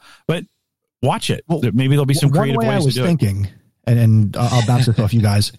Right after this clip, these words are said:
Speaker 2: <laughs> One way I was thinking, 'cause it's, it's kinda like when you do the Instagram stories where you can, like, uh, it basically stitches together different clips of video into one longer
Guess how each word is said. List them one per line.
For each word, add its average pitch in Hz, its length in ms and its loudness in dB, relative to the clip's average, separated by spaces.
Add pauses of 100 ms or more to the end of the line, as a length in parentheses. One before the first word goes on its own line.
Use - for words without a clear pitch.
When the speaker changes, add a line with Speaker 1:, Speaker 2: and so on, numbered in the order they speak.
(380)
Speaker 2:
<laughs> - 420 -6
One 170 200 2
way 175 100 2
I 151 40 2
was 131 140 0
thinking, 120 400 2 (340)
'cause 127 240 2
it's, 131 320 -2
it's - 160 -2
kinda 180 300 -2
like 147 280 0 (120)
when 127 180 2
you 123 60 4
do 131 100 4
the 127 100 2
Instagram 123 400 0
stories 120 360 0
where 110 100 2
you 110 140 2
can, 107 180 0
like, 98 260 0 (1080)
uh, 113 320 2
it 135 80 -2
basically 117 240 2
stitches 123 340 0
together 113 380 2
different 101 420 0 (220)
clips - 240 -2
of 110 80 2
video 120 360 2
into 107 180 2
one 104 240 2
longer 107 480 0